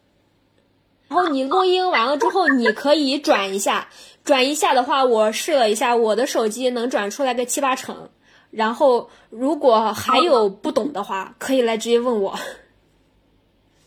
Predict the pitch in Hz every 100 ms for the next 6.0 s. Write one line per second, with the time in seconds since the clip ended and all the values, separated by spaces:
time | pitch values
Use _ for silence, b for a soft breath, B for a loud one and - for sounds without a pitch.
0 | _ - - - 277 285 277 269 269 311
1 | 330 302 294 277 262 262 233 214 302 247
2 | 233 247 226 226 202 196 269 220 233 277
3 | 285 269 226 208 247 226 233 202 240 269
4 | 269 226 220 269 277 247 262 233 226 233
5 | 214 208 226 220 202 202 247 226 190